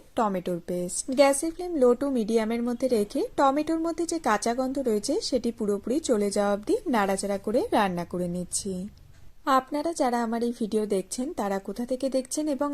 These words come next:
আমার ভিডিও আপনাদের কেমন লাগে আমাকে কমেন্ট বক্সে অবশ্যই কমেন্ট করে জানাবেন। টমেটোটিকে আমার আলুর সাথে ভালো করে কষিয়ে নেওয়া হয়ে গিয়েছে। এদিকে এক ইঞ্চি আদার টুকরো, এক চা চামচ গোটা জিরা, চারটি পাকা লঙ্কা এবং অল্প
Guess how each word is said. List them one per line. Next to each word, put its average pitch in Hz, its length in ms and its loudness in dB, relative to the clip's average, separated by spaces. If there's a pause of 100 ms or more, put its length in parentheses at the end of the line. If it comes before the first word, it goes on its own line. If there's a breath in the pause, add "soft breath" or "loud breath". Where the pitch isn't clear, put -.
(100)
আমার 285 180 0 (100)
ভিডিও 330 220 0 (100)
আপনাদের 233 380 -2
কেমন 208 240 -2 (120)
লাগে 190 220 -2 (180)
আমাকে 202 260 -4 (120)
কমেন্ট 196 340 -2
বক্সে 196 300 -4 (340)
অবশ্যই 262 460 0
কমেন্ট 180 300 -2
করে 190 200 -4
জানাবেন। 185 420 -4 (440)
টমেটোটিকে 302 680 6 (200)
আমার 269 160 2 (140)
আলুর 247 280 8
সাথে 311 160 2 (160)
ভালো 233 280 6
করে 277 140 4 (100)
কষিয়ে 240 400 2
নেওয়া 247 240 6
হয়ে 214 240 2
গিয়েছে। 208 360 2 (480 loud breath)
এদিকে 214 280 2 (240)
এক 240 100 4 (100)
ইঞ্চি 311 200 0 (180)
আদার 240 280 6
টুকরো, 240 260 4 (200)
এক 208 140 4
চা 226 120 -2
চামচ 214 240 0 (100)
গোটা 226 260 4 (120)
জিরা, 208 240 4 (160)
চারটি 220 420 4
পাকা 202 380 6
লঙ্কা 190 320 2 (120)
এবং 247 140 4 (140)
অল্প 214 160 6